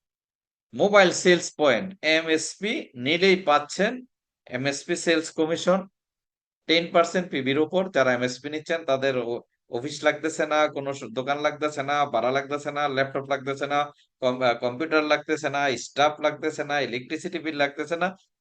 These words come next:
কোনো কিছুর প্রয়োজন নেই। আপনার বাসায় একটা হোম ডিপো, আহ, বা হোম স্টকিস্ট আপনি রাখতে পারেন, যেখানে, যেখান থেকে আপনার সকল কমিশনের বাহিরেও আপনি টেন পার্সেন্ট কমিশন পেয়ে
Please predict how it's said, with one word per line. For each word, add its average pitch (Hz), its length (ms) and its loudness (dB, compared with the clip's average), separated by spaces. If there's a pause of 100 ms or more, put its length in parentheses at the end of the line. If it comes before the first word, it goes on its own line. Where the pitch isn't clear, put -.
কোনো 254 260 4
কিছুর 208 300 0
প্রয়োজন 147 480 0
নেই। 202 160 -2
আপনার 131 340 0
বাসায় 156 440 2
একটা 127 300 0
হোম 185 420 0
ডিপো, 160 380 -2 (340)
আহ, 117 440 2
বা 120 160 0
হোম 175 380 4
স্টকিস্ট 151 480 -4
আপনি 131 220 0
রাখতে 123 320 0
পারেন, 135 400 -2
যেখানে, 131 420 -2 (320)
যেখান 147 340 -2
থেকে 208 360 0 (140)
আপনার 127 260 -2
সকল 247 460 0
কমিশনের 190 580 0
বাহিরেও 135 600 2 (300)
আপনি 160 640 -4 (600)
টেন 202 240 4
পার্সেন্ট 175 360 2
কমিশন 143 420 -4
পেয়ে 113 200 -2